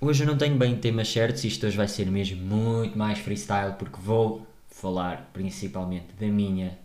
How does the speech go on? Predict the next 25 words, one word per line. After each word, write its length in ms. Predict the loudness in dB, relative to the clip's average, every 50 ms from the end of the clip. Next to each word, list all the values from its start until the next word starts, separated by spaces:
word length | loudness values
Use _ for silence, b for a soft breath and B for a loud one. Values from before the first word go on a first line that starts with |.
| b b b b b b b b b b b -20 -20 -20 -18 -8 0
do 120 | 4 8
meu 160 | 8 8 8
fim 200 | 8 4 0 -2
de 60 | -2 -2
semana 280 | -2 0 2 2 2
passado, 500 | 2 0 -2 -4 -2 -2 -2 -2 -4 -6 -12 -18 -20 -20 -20 -20 -20 -20 -20 -10 -2
que 200 | 4 6 6 6
tenho 260 | 6 4 2 2 2
a 80 | 0 -2
dizer, 460 | -4 -10 -6 -4 -2 -2 -2 -2 -6 -10 -18 -20
foi 580 | -20 -20 -16 -8 -2 0 0 2 0 0 -4 -8 B B B B B B B B B B B B B -20 -20 -20 -20 -20 -20 -20 -20 -20 -20 -8 2 6
horrível! 960 | 10 10 12 10 10 10 10 12 12 12 12 10 8 8 8 6 6 2 -2 -6 -10 b b b b b b b b b b b -20 -18 -6
Foi 220 | 0 4 6 8
horrível! 800 | 10 10 10 8 6 6 4 4 4 4 4 6 4 4 2 0
E 80 | -4
pá, 200 | -4 -4 -6 -6
juro, 260 | -4 -2 -4 -2 -2
um 80 | 0 0
dia 180 | 2 2 4 4
destes 380 | 4 2 2 0 -2 -8 -8 -4
eu 60 | -2
mando 200 | 0 2 2 2
aqui 140 | 0 0 0
um 140 | 0 0 0
berro, 280 | 0 -2 -2 -4 -8